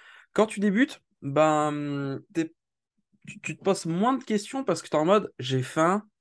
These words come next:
j'ai besoin de bouffer, j'ai besoin de me payer mon loyer. » Et donc, du coup, bah, même si j'ai des coups de mou, c'est, « Ah, ah, j'ai ma piqûre de rappel, j'ai pas d'argent, hop, je me focus. »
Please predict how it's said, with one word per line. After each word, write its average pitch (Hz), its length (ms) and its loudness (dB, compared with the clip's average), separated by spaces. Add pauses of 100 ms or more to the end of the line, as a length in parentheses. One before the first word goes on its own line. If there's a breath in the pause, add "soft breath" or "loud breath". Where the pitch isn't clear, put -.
j'ai 127 200 -6
besoin 156 340 0
de 165 60 -2
bouffer, 156 500 -2
j'ai 131 140 -8
besoin 139 240 -2
de 175 60 -2
me 156 120 -2
payer 151 160 2
mon 147 160 -4
loyer. » 143 460 0 (260 loud breath)
Et 131 80 -8
donc, 143 180 -2
du 143 120 -4
coup, 214 160 -6
bah, 170 160 4
même 202 160 0
si 214 160 -6
j'ai 208 100 0
des 190 140 -4
coups 180 180 -8
de 185 40 -2
mou, 233 140 -2
c'est, « - 320 0
Ah, - 300 -6
ah, 165 80 -4
j'ai 151 160 2
ma 165 140 0
piqûre 185 260 -2
de 170 60 -2
rappel, 202 260 0
j'ai 185 120 -2
pas 170 120 -4
d'argent, 160 380 -2
hop, 185 140 0
je 175 100 -6
me 170 80 0
focus. » 160 340 -6